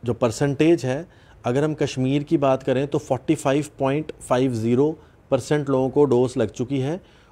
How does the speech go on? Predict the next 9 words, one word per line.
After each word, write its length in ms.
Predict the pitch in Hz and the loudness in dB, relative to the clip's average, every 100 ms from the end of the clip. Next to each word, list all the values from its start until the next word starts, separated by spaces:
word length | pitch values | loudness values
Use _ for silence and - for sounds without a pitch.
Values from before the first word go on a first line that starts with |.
| - | -2
और 100 | 131 | 0
जम्मू 360 | 123 127 135 156 | 2 2 4 0
के 140 | 147 | 0
अंदर 240 | 143 135 151 | 0 2 0
फ़ोर्टी 440 | - 131 - 156 | 0 -2 2 0
सिक्स 360 | 151 - 170 - | 2 0 0 0
पॉइंट 440 | 147 131 156 160 - - - _ _ - | 0 2 0 -4 -14 -20 -20 _ _ -6
नाइन 460 | 117 120 127 160 165 | 0 2 4 2 2
थ्री 400 | 165 135 139 | 0 0 2